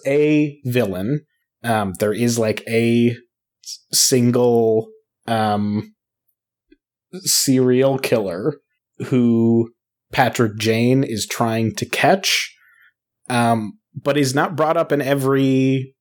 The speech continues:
episode. It's not, it's a constant running undercurrent to the show. And when you're watching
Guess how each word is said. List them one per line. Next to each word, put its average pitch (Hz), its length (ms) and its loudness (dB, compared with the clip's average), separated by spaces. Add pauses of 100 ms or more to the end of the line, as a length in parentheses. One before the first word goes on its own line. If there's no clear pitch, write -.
(220)
episode. - 540 -4 (140)
It's 120 180 0
not, 139 300 2
it's 123 160 0
a 120 40 2
constant 147 720 -2
running 123 800 0 (540)
undercurrent 160 1000 -2 (140)
to 139 200 0
the 135 160 2
show. 123 640 -2 (580)
And 147 120 2
when 143 100 2
you're 139 180 2
watching 170 640 0